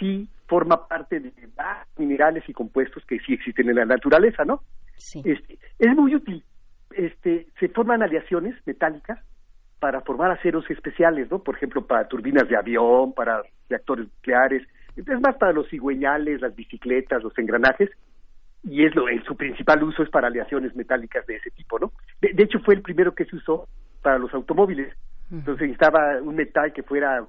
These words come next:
Speaker 1: muy resistente, pero muy ligero, para poder, eh, fabricar coches,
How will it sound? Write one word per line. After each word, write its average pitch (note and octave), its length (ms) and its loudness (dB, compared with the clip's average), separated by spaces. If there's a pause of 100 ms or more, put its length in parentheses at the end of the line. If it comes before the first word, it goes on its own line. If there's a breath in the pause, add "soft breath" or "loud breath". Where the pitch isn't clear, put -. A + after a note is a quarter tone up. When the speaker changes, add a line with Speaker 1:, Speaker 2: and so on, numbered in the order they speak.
Speaker 1:
muy F3 160 -4
resistente, E3 560 -4
pero A#2+ 220 -8
muy D#3 200 -2
ligero, E3+ 380 0 (320 soft breath)
para A2+ 240 4
poder, C3 220 2 (340)
eh, A#2+ 180 -6
fabricar B2 460 2 (160)
coches, - 320 -4